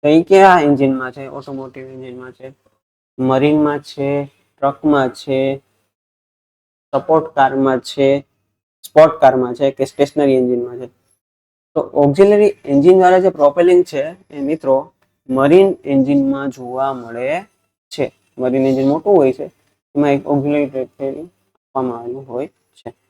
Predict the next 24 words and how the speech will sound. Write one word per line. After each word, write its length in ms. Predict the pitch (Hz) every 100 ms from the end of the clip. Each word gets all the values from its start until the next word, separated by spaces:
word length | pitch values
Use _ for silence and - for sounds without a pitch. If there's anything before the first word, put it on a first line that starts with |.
| _ _ _ _ _ _ _ _ _ _ _ _
અને 240 | 139 147 143
પછી 200 | 139 - _ _ _ _ _ _ _ _ _
ફ્યુઅલ 240 | 185 220
ટેન્કમાં 460 | 180 151 147 160 196 - - _ _ -
શા 180 | - 294
માટે 200 | 220 151
બફલ્સ 520 | 135 135 - 185 151
આપવામાં 400 | 131 - 117 120
આવે 100 | -
છે? 80 | 143
બહુ 300 | 175 202 156
મસ્ત 360 | 156 - _
અને 260 | 196 175 156
બહુ 260 | 135 156 147
આઈ 200 | 139 139
એમ 120 | 143
પી 120 | 135
પ્રશ્ન 420 | 127 123 - 120
ગણી 180 | 123 127
શકો 220 | 127 131
મિત્રો. 260 | 127 123 - -
બફલ્સ 520 | 131 143 - 175 139
શા 140 | - 120
માટે? 240 | 117 -